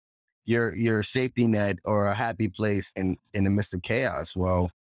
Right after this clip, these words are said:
you gotta continue to stay positive. And it's, and it's easier said than done. That's why I always tell people that. I say it's easier said than done. But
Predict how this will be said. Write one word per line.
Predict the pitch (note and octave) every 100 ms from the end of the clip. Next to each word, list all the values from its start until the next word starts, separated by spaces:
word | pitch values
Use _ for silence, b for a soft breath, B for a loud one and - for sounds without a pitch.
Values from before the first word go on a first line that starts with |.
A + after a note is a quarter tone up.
| _ _ -
you |
gotta | G2 G#2+ G2
continue | G2 G#2 F#2+
to |
stay | - F2
positive. | - G2+ A#2+ F2+ E2 - _ _ _
And | F2+ G2
it's, | G#2+ -
and | A2+
it's | B2 A#2+ -
easier | D#3+ F3 E3+ D#3 D#3
said | C#3+ C#3+ C3
than | B2 A2
done. | A2
That's | G2 G#2
why | G#2
I | -
always | A2 A#2+ -
tell | A2+ G#2
people | G2+ F#2
that. |
I | E2
say | E2 F2
it's | E2+ -
easier | C#3 C#3 B2+
said | A#2 G#2+
than | G2+ F#2+
done. | G2 F2+
But | F2+ A2